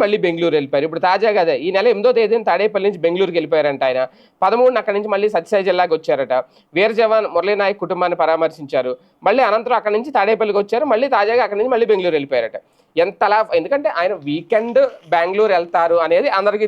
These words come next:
తెలిసిన విషయమే. అక్కడికి వెళ్ళి, వెళ్ళి ఉంటున్నారు. ఇప్పుడు సమ్మరు, బెంగళూరు అంటే కాస్త చల్లగా ఉంటది. ఓకే, ఏసీలు వేసుకుంటే ఎక్కడైనా చల్లగా ఉంటది. కాకపోతే ఆ క్లైమేట్ కోరుకుంటున్నారేమో. ప్రతిపక్షంలో ఉన్నారు, మరి అంత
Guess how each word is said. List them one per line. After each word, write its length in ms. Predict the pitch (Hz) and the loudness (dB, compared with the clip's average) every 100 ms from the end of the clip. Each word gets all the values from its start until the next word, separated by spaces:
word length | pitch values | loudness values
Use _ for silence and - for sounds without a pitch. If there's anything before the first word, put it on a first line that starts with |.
| 180 | -2
తెలిసిన 240 | 175 175 165 | -6 -6 -6
విషయమే. 280 | 156 151 143 - _ _ _ 190 | -4 -2 -2 -4 _ _ _ -2
అక్కడికి 240 | 220 220 190 | 0 2 0
వెళ్ళి, 140 | 208 214 | 2 0
వెళ్ళి 160 | 196 214 | 2 0
ఉంటున్నారు. 420 | 165 160 165 147 156 | 0 -2 0 0 0
ఇప్పుడు 180 | - 185 180 | -6 -8 -4
సమ్మరు, 320 | 165 175 151 151 - 170 | -2 0 0 -2 -2 0
బెంగళూరు 360 | 180 185 190 170 | 0 0 0 0
అంటే 140 | 175 220 | -2 -2
కాస్త 260 | 170 175 165 | -2 -2 -4
చల్లగా 280 | 151 165 170 156 | 0 0 2 0
ఉంటది. 280 | 139 123 127 - _ - 180 | -2 -8 -10 -12 _ -4 -2
ఓకే, 180 | 185 180 | 2 0
ఏసీలు 260 | 175 175 202 | 0 0 0
వేసుకుంటే 300 | 196 196 185 214 | 0 -2 -4 0
ఎక్కడైనా 300 | 170 185 190 | 2 2 2
చల్లగా 280 | 160 160 151 139 | 0 0 0 -2
ఉంటది. 260 | 127 120 123 _ _ _ | -6 -12 -16 _ _ _
కాకపోతే 300 | 180 180 170 175 | -2 0 0 0
ఆ 20 | 170 185 | 0 0
క్లైమేట్ 340 | 170 175 202 - | 0 0 -2 -2
కోరుకుంటున్నారేమో. 680 | 170 170 165 160 143 135 131 - | -2 0 -4 -4 -2 -2 -2 -4
ప్రతిపక్షంలో 580 | 170 165 175 - 170 151 135 | -4 -4 -4 -4 -4 -2 -2
ఉన్నారు, 240 | 131 123 - _ _ 160 | -2 -4 -8 _ _ -2
మరి 140 | 202 202 | 0 0
అంత 140 | 156 | -2